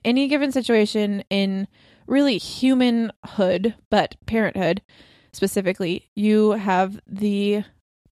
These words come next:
um, choice to, like, con-, like, connect in that moment or to not, you know? And a lot of times with, like, disciplining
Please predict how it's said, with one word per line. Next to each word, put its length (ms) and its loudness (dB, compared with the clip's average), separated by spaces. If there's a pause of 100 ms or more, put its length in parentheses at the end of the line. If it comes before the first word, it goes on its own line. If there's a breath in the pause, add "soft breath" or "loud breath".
(300)
um, 340 -2 (140)
choice 480 0 (100)
to, 560 2 (160)
like, 280 -6 (440 soft breath)
con-, 240 -2 (300)
like, 180 -2
connect 460 0
in 120 0
that 140 2
moment 320 2
or 160 2
to 240 -6
not, 380 -8
you 100 0
know? 280 -2
And 280 -2 (640 soft breath)
a 40 -2
lot 140 4
of 100 0
times 260 0
with, 120 -2
like, 220 -6
disciplining 840 -2